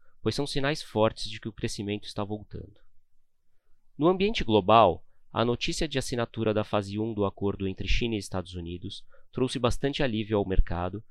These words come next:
pois retirou-se uma grande incerteza que reduzia o crescimento global. O fundo terminou o mês com posições aplicadas em D I ao longo da curva de juros, principalmente na ponta curta da curva via opções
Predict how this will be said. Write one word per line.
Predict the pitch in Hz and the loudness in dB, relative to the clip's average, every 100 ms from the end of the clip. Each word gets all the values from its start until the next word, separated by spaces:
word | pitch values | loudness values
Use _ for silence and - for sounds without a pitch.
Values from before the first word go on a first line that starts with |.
| - - | -20 -2
pois | 113 107 | 0 0
retirou-se | 127 131 117 127 127 | 0 0 -2 -2 -4
uma | 117 | -4
grande | 110 131 147 151 | -2 -2 -4 -10
incerteza | - 127 - 95 95 101 | -6 -6 -4 -2 -2 -6
que | - | -4
reduzia | 104 113 110 101 95 98 | -2 -2 -4 -8 -6 -6
o | |
crescimento | 98 101 - 90 87 - | -4 -6 -6 -8 -10 -8
global. | 92 92 - - - _ _ _ _ _ _ - - - | -8 -8 -10 -16 -20 _ _ _ _ _ _ -18 -18 -6
O | 127 | -6
fundo | - 202 | -2 -2
terminou | 214 175 151 127 123 | 2 2 4 6 4
o | 113 | 4
mês | 104 110 - | 2 0 -4
com | - - | -8 -4
posições | 123 117 - 143 | -4 -4 -6 -4
aplicadas | 139 127 - 107 104 101 | -6 -6 -4 -2 -4 -6
em | 101 | -2
D | 95 | -2
I | 95 | 0
ao | 92 | 0
longo | 95 117 117 | 0 -2 -4
da | 101 | -4
curva | 101 87 | -6 -6
de | 82 85 | -8 -8
juros, | 82 85 92 - - _ _ - | -8 -8 -8 -12 -20 _ _ -8
principalmente | - 160 139 120 120 - | -4 -2 0 0 0 -2
na | 113 | -6
ponta | - 110 - 107 | -4 -8 -4 -8
curta | - 113 107 113 | -6 -4 -2 0
da | 104 101 | 0 -2
curva | 101 90 92 | -4 -4 -6
via | 90 95 | -4 -4
opções | 92 - - 95 107 - | -4 -8 -6 -6 -6 -10